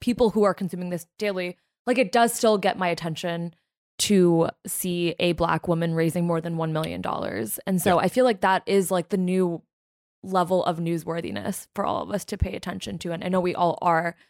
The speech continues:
Speaker 1: in different ways. So I, that, that, that's my two cents, is that, like, I was looking over at my recent funding rounds that I've covered and why I've covered them.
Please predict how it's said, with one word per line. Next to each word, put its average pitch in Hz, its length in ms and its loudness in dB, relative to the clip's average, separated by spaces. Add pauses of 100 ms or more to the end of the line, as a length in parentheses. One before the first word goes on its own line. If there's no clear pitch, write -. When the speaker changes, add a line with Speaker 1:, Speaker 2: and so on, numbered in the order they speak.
(260)
Speaker 1:
in 190 100 0
different 185 320 0
ways. - 440 -4 (340)
So - 320 2
I, 202 120 0 (100)
that, 254 140 0
that, 277 180 2
that's 269 160 2
my 226 160 4
two 220 140 0
cents, 180 280 2
is 170 80 -4
that, 180 160 2
like, 180 340 0
I 214 80 4
was 196 140 2
looking 262 320 4
over 220 220 4
at - 100 2
my 190 60 2
recent 208 500 2
funding 185 640 2
rounds 170 400 2
that 175 100 2
I've 165 180 2
covered 170 500 0 (240)
and 196 200 2
why 175 280 6
I've 165 100 0
covered 165 320 0
them. 170 280 -2